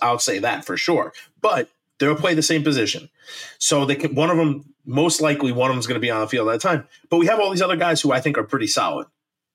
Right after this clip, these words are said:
So, like, we could have done, we could mix it up.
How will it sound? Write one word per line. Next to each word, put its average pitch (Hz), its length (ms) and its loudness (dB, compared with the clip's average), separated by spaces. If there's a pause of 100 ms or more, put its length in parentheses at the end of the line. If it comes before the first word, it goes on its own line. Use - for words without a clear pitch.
(220)
So, 147 140 0
like, 147 260 0 (120)
we 151 220 0
could 214 260 2
have 160 220 -2
done, 135 400 0
we 139 120 2
could 139 280 0
mix 143 240 0
it 143 60 2
up. 120 200 -2